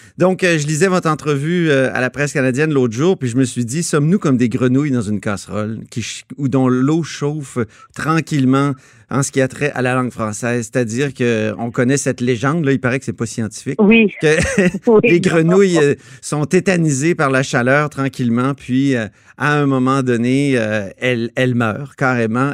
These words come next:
Speaker 1: euh, à
Speaker 2: C'est
Speaker 1: cause
Speaker 2: ça.
Speaker 1: de, dans,
Speaker 2: Voilà.
Speaker 1: dans l'eau ébouillantée. Sommes-nous comme des grenouilles, madame Marois ?
Speaker 2: Euh, malheureusement, c'est ce qui risque de nous arriver si, euh, on n'a pas un, un sursaut et on se réveille pas pour, euh, agir, euh, sur la question de la langue.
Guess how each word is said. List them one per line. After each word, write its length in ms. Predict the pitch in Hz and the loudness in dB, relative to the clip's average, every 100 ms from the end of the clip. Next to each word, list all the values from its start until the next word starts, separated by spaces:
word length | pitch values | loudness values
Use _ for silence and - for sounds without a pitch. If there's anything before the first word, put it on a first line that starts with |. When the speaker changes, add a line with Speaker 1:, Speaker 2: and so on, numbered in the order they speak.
| 104 | -2
Speaker 1:
euh, 320 | 113 107 104 | -2 -2 -4
à 120 | - | -2
Speaker 2:
C'est 160 | 123 170 | 2 2
Speaker 1:
cause 220 | 156 156 | 2 0
Speaker 2:
ça. 180 | 160 127 | 0 -4
Speaker 1:
de, 60 | 117 | -2
dans, 220 | 151 131 | 0 2
Speaker 2:
Voilà. 120 | 151 | 2
Speaker 1:
dans 180 | 143 147 143 | 2 2 4
l'eau 160 | 175 135 | 2 2
ébouillantée. 680 | 135 139 139 123 113 120 | 0 0 0 0 -2 -4
Sommes-nous 320 | 117 165 160 175 | -2 0 0 0
comme 180 | 151 | 2
des 120 | 131 123 | 2 2
grenouilles, 400 | 117 113 117 110 | 2 0 0 -2
madame 220 | 101 95 | -4 -6
Marois ? 320 | 92 92 95 - _ _ _ 190 | -8 -10 -12 -14 _ _ _ -8
Speaker 2:
Euh, 160 | 180 - 226 | -8 -8 0
malheureusement, 800 | 185 190 185 180 175 160 202 233 - | 2 4 4 2 0 0 -2 -2 0
c'est 120 | 185 | 0
ce 40 | - | 2
qui 100 | 175 | 0
risque 260 | 190 - | 0 2
de 140 | 180 165 | 2 2
nous 160 | 165 160 | 0 2
arriver 500 | 156 165 151 208 220 - | 2 0 -2 -2 -2 -8
si, 280 | 185 185 190 | -8 -2 4
euh, 300 | 170 156 156 151 _ _ _ | 6 6 4 0 _ _ _
on 140 | 165 165 | -6 -2
n'a 160 | 160 - | -2 2
pas 380 | 196 196 185 156 | 4 4 4 2
un, 240 | 156 156 156 | -2 -6 -8
un 600 | 165 156 156 151 151 160 | -6 -6 -6 -8 -8 -10
sursaut 720 | - 185 - - 202 220 220 | -8 -6 -6 0 2 2 4
et 260 | 175 170 160 | 4 6 4
on 140 | 165 | 0
se 40 | - 190 | -4 0
réveille 260 | 180 180 - | 2 0 2
pas 140 | 208 226 _ | 2 2 _
pour, 220 | 180 160 | -6 0
euh, 120 | 156 151 190 | 0 2 0
agir, 520 | 175 - 202 202 180 160 | 0 -2 -6 -2 0 0
euh, 80 | 139 - - | -4 -8 -20
sur 180 | - 190 | -4 2
la 100 | 175 | 2
question 260 | 160 156 165 | 2 -2 -2
de 60 | 147 | 0
la 100 | |
langue. 100 | 139 | 0